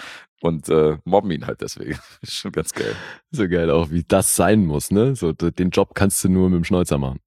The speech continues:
Speaker 1: Ja, definitiv. Und, äh, was die Story angeht, also diese State Trooper Abteilung soll nämlich dicht gemacht werden, weil die Finanzen da versiegen und die wollen dann tatsächlich nur die Polizei in Vermont noch behalten.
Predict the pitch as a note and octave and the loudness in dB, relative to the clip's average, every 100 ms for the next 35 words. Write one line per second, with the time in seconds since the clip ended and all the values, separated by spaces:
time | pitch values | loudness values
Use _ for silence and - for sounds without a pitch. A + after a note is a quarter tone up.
0 | _ - E2+ E2 F2+ F2 - _ _ _ | _ -6 -4 -4 -6 -8 -12 _ _ _
1 | _ _ - - - - - _ _ F2 | _ _ -20 -20 -18 -20 -20 _ _ 2
2 | F2+ E2 F#2 D#2+ D#2 E2 F#2 - G#2+ F2 | 2 2 4 4 2 0 2 4 4 2
3 | A2 - F2 F2 F2 - G#2+ A2 - A#2 | 0 0 0 0 -4 0 0 0 0 2
4 | A#2 - G2+ G#2 E2 G2+ A#2+ A2 A#2 A#2+ | 2 2 0 0 2 2 2 -2 -4 -4
5 | F2 D2+ - E2+ G#2 G2 D2+ D#2 E2 D#2+ | -2 -2 0 0 0 0 0 2 0 -4
6 | F2 G2 - F#2 D2+ D2 D2 D#2 D2+ E2+ | -2 -2 -2 -6 0 0 2 0 -2 -4
7 | G2 - E2+ D#2 E2+ D2+ E2+ F#2 F#2 F2+ | -4 -4 -6 -4 -6 0 2 2 2 0
8 | F2 - E2 - F#2 F2+ F2 F#2 F2+ E2+ | -2 -2 -2 0 -2 -2 -2 -2 -2 -4
9 | - G2 F2 - F#2 D2+ C2+ B1+ - - | -4 -2 0 2 0 0 -4 -6 -8 -6
10 | C2 C2 D2+ | -4 -4 -6